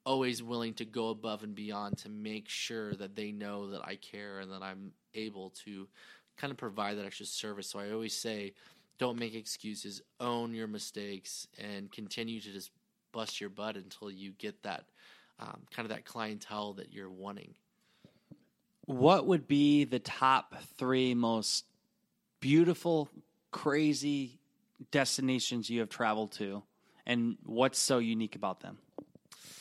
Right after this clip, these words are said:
Speaker 1: Ooh, top three. That's a tough one. Telluride, Colorado is my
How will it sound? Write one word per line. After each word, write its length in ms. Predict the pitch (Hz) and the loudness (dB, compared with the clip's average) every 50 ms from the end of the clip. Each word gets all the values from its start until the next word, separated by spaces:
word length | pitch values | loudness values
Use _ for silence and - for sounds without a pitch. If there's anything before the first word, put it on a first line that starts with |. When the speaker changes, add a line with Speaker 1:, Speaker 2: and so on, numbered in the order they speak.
| - - - - - _ _ _ _ _ _ - 135 | -20 -20 -20 -20 -20 _ _ _ _ _ _ -2 0
Speaker 1:
Ooh, 280 | 131 131 120 107 98 98 | 2 4 4 4 2 0
top 440 | - - - - 117 123 - - | -4 -6 -2 0 0 0 -2 -6
three. 220 | - 117 117 110 104 | -10 -8 -4 -4 -4
That's 200 | 101 101 - - | -4 -6 -8 -8
a 60 | 104 | -8
tough 360 | - - - 110 104 - - | -8 -6 -4 -4 -4 -4 -6
one. 260 | 98 95 92 92 - - _ _ _ _ - | -8 -8 -8 -8 -10 -16 _ _ _ _ -8
Telluride, 440 | - 123 135 151 160 160 156 143 - | -2 2 2 4 4 4 2 0 0
Colorado 480 | - - 135 127 123 117 117 117 113 | -2 -2 0 2 2 2 2 2 0
is 140 | 113 104 - | 0 -2 -4
my 140 | 107 104 82 | -6 -6 -6